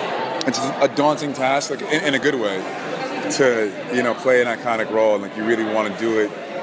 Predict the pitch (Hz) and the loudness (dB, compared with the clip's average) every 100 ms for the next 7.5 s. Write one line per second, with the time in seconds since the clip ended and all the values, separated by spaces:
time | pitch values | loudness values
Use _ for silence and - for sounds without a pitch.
0 | - 110 101 120 117 120 123 - - - | -2 0 0 0 0 2 2 0 -8 -6
1 | 107 117 104 - 110 107 117 110 104 101 | -4 -2 -2 0 0 -2 -2 0 2 0
2 | 101 95 107 107 110 107 95 123 113 139 | -2 -2 0 0 -4 -4 -4 -2 0 0
3 | 120 107 104 107 104 104 90 123 98 - | 0 0 0 0 -2 -4 -2 0 0 -2
4 | - - - - - - - - 98 98 | -10 -10 -10 -8 -8 -8 -8 -2 2 2
5 | 95 92 87 - - 110 120 117 - 104 | 2 -4 -8 -6 -4 2 2 2 -2 -8
6 | 101 123 110 107 101 98 101 101 98 98 | -2 2 2 0 -4 -2 0 0 0 -2
7 | 95 92 90 95 | -4 -4 0 0